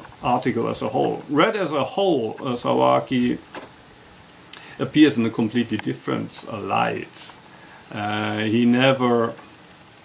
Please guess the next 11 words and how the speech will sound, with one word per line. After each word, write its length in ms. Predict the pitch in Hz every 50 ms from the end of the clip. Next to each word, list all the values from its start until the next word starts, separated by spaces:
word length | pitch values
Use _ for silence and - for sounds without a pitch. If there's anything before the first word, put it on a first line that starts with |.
| - - - - - - -
acts 340 | 143 147 - - - - -
against 460 | 143 131 135 131 135 139 139 - -
the 100 | 139 127
war. 720 | 113 113 120 127 135 143 147 151 151 156 156 156 151 - - - - - - - - - - - - - - -
Sawaki 720 | - - 131 120 117 120 123 117 - 123 120 127 127 - - - 120
certainly 520 | 110 - - - 139 131 131 139 127 117 110
was 240 | 104 110 113 113 127
not 200 | 117 117 113 117
a 40 |
pacifist, 960 | - - - - 139 - - - 165 - - 165 147 - - - - - - - - - - - - - - - - - - - - - - - - - - - - - - - - - - - - - - 127 110 104
but 840 | 107 127 127 131 131 131 131 131 131 127 - - - - - -